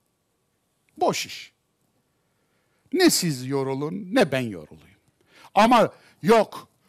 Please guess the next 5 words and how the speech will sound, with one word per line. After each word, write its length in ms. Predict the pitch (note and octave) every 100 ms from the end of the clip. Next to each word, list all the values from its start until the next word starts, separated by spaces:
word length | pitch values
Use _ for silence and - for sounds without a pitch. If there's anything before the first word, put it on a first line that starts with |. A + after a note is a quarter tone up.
| _
hocam 500 | D3+ E3+ G3 F3 C3+ - _ C#3
ben 360 | G3 A#3+ F#3+
bildiklerimin 880 | G3+ F#3+ G3+ G3 G3+ A3 B3 A3 C#3
doğru 320 | F#3+ F#3+ C4+
olduğunu 840 | D#4+ F#3+ F3+ D3 E3+ D3+ D3+ B2+